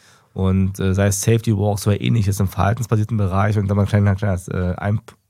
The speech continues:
äh, kleiner Einschub von gestern. Ich hab gestern ein Gespräch gehabt mit jemandem, der sagte, ja, wir haben aber schon viele, wir haben auch was im B B S-Bereich gemacht.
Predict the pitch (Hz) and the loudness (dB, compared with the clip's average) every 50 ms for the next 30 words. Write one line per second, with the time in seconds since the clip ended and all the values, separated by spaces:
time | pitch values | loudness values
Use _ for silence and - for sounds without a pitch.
0 | _ - 98 92 98 - 98 95 92 80 98 110 - - - 123 113 - 110 101 | _ -10 -8 -8 -6 -4 -4 -4 -2 0 0 0 0 0 -2 -4 -2 0 0 0
1 | 92 104 117 - - 110 95 104 98 - 101 95 95 95 - - 107 113 110 - | 2 0 0 0 -2 -2 -2 -2 -2 -2 -4 -4 -4 -8 -6 -4 -2 -2 -2 -2
2 | 123 110 104 95 101 110 107 113 113 117 123 127 120 - - - _ _ _ _ | -2 -2 0 0 0 0 2 2 2 2 0 -2 -4 -6 -12 -20 _ _ _ _
3 | _ _ _ _ - 104 98 - 110 101 98 98 95 90 98 107 110 104 98 95 | _ _ _ _ -2 0 0 0 0 0 0 2 2 2 2 0 0 -2 -2 -4
4 | 98 - - 101 - 113 110 107 104 104 110 110 101 98 117 123 107 107 104 - | -4 -4 -4 -2 -2 -2 0 0 -2 -2 -4 -2 0 2 2 2 2 2 0 0
5 | 104 92 101 104 98 110 - 113 - - - 92 87 90 90 98 - 104 101 101 | -2 0 0 0 -2 -2 -2 -4 -8 -6 -6 -6 -6 -6 -8 -8 -8 -8 -6 -4
6 | 113 120 - - | -6 -6 -8 -10